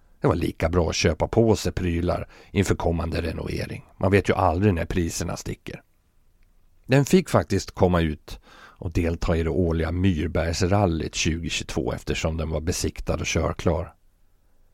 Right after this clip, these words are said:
Polarna Jonas och Claes tog hand om rattandet och totalt var fyra av mina bilar deltagare med olika förare och kartläsare.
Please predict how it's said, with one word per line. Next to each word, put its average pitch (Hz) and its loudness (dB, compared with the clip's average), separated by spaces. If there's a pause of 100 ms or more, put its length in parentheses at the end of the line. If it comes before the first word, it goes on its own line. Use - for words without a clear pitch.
(580)
Polarna 110 6
Jonas 113 4
och 110 -2
Claes - 0 (420)
tog 98 4
hand 87 2
om 80 2
rattandet - -2
och 60 -6 (160)
totalt 117 4
var 85 -2
fyra 120 4
av 85 2
mina 82 -2
bilar 80 -4
deltagare 82 -4
med - -6
olika 85 -4
förare 82 -2
och - -8
kartläsare. - -6